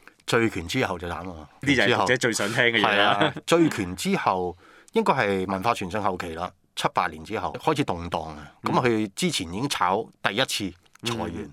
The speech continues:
Speaker 1: 漫畫係未試過嘅。
Speaker 2: 係。
Speaker 1: 咁我醉拳組係其實都力保不失，一個人都冇，冇事，
Speaker 2: 係。
Speaker 1: 完全冇事。
Speaker 2: 仲賣到書㗎嘛，嗰時醉拳。
Speaker 1: 係啦，
Speaker 2: 嗯。
Speaker 1: 同埋我哋平啊。當時阿游生叫我交人，我都話我哋咁平交唔到，咁佢都有我。
Speaker 2: 啊哈。
Speaker 1: 成個文化傳信，我哋醉拳一個人都冇，唔需要裁。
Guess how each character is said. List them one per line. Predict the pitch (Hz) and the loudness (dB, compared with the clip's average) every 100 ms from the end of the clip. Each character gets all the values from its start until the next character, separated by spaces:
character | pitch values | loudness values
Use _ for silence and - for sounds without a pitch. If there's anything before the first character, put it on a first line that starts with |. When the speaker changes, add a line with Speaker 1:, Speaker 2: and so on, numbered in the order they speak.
| - | -2
Speaker 1:
漫 | 101 | 0
畫 | 101 117 | 2 2
係 | 110 | 0
未 | 90 | -6
試 | 90 | -8
過 | 85 78 | -8 -10
嘅。 | 76 _ - | -14 _ -4
Speaker 2:
係。 | 98 80 - | -4 -4 0
Speaker 1:
咁 | 196 | 2
我 | 143 | 2
醉 | 135 120 | 2 -2
拳 | 95 85 | -4 -4
組 | 113 117 | -2 0
係 | 95 95 - - _ | -2 -8 -12 -20 _
其 | - | -4
實 | 98 | 0
都 | 104 | 2
力 | 151 - | 0 -2
保 | 101 | -4
不 | 120 | -2
失， | 131 | -2
一 | - 131 | -2 -4
個 | - 85 | -4 -10
人 | |
都 | 87 | -6
冇， | 98 90 | -6 -6
冇 | 98 104 | -4 -2
事， | 82 | -2
Speaker 2:
係。 | 82 - _ - | -6 -12 _ -8
Speaker 1:
完 | 98 | -6
全 | 95 95 | -4 -4
冇 | 101 | -4
事。 | 98 - _ - | -8 -12 _ -2
Speaker 2:
仲 | 156 135 | 0 2
賣 | 123 | 2
到 | 123 | 2
書 | 139 170 | 2 2
㗎 | 160 | 2
嘛， | 120 | 2
嗰 | 117 | -2
時 | 113 | -4
醉 | 101 | -8
拳。 | 87 | -8
Speaker 1:
係 | 92 110 | -2 2
啦， | 95 71 - - | 2 -2 -6 -8
Speaker 2:
嗯。 | 98 | -4
Speaker 1:
同 | 117 | 0
埋 | 98 | 2
我 | 117 | 2
哋 | |
平 | 98 85 73 | 0 -2 -8
啊。 | 78 - | -18 -12
當 | - 185 | 0 0
時 | - 92 | 0 -2
阿 | 98 | -2
游 | 98 92 | -2 0
生 | 131 131 135 131 | 0 0 -2 -4
叫 | - | -6
我 | 101 101 | -6 -4
交 | 113 - | -2 -2
人， | 123 78 | -4 -6
我 | 82 | -6
都 | 92 | -6
話 | 101 85 | -4 -4
我 | 90 | -4
哋 | 90 | -4
咁 | 90 | -6
平 | 85 80 | -8 -4
交 | 98 | -4
唔 | 87 | -4
到， | 78 | -12
咁 | 80 - 143 | -10 -6 -2
佢 | 101 | -2
都 | 107 | -2
有 | 90 | -2
我。 | 92 78 | -4 -6
Speaker 2:
啊 | |
哈。 | - _ _ | -14 _ _
Speaker 1:
成 | - 113 110 | 0 0 2
個 | |
文 | 143 104 | 0 0
化 | 107 | 0
傳 | 120 98 | 0 0
信， | 117 | 0
我 | 113 107 | 0 0
哋 | |
醉 | 98 107 | 0 -2
拳 | 92 82 | -4 -10
一 | 85 117 | -4 -4
個 | 127 | -2
人 | 107 | -4
都 | 104 | -4
冇， | 113 | -6
唔 | 95 - 92 | -6 -8 -6
需 | 92 117 | -4 -2
要 | |
裁。 | 95 - | -6 -12